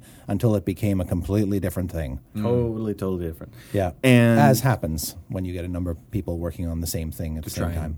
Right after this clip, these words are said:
Speaker 2: and
Speaker 1: Yeah.
Speaker 3: And, and so as, as fourth edition sort of want to do, um, the Dragonborn then got kinda wedged into lots of different campaigns and worlds and so on as, as time went on. So,
Speaker 1: Right.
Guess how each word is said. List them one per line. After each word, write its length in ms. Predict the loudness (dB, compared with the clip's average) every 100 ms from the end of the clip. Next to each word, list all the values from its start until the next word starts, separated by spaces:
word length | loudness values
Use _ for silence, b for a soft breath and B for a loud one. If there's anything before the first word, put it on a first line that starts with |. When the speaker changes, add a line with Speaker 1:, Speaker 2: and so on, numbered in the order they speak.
| -6
Speaker 2:
and 100 | -2
Speaker 1:
Yeah. 220 | -2 -4 -10
Speaker 3:
And, 140 | 0
and 180 | 2 4
so 160 | 4 4
as, 120 | 4
as 160 | 0
fourth 240 | 0 -2 0
edition 300 | 0 2 0
sort 240 | 0 -2
of 100 | -2
want 320 | -2 -2 -2 -8
to 80 |
do, 640 | -2 4 6 6 4 0 -2
um, 240 | -2 -2 0
the 80 |
Dragonborn 680 | 2 2 2 0 0 0 0
then 200 | 0 0
got 180 | -2 -4
kinda 180 | -6 -2
wedged 460 | 2 2 0 0
into 180 | 0 0
lots 260 | -2 -4 -6
of 60 |
different 240 | -10 -8 -8
campaigns 420 | -6 -4 -4 -4
and 120 | -4
worlds 460 | -4 -2 -4 -4 -6
and 120 | -8
so 160 | -8
on 200 | -6 -6
as, 140 | -6 -10
as 180 | -12 -12
time 320 | -10 -6 -4
went 140 | -2 -4
on. 180 | -4
So, 240 | -4 -4 -4
Speaker 1:
Right. 180 | -6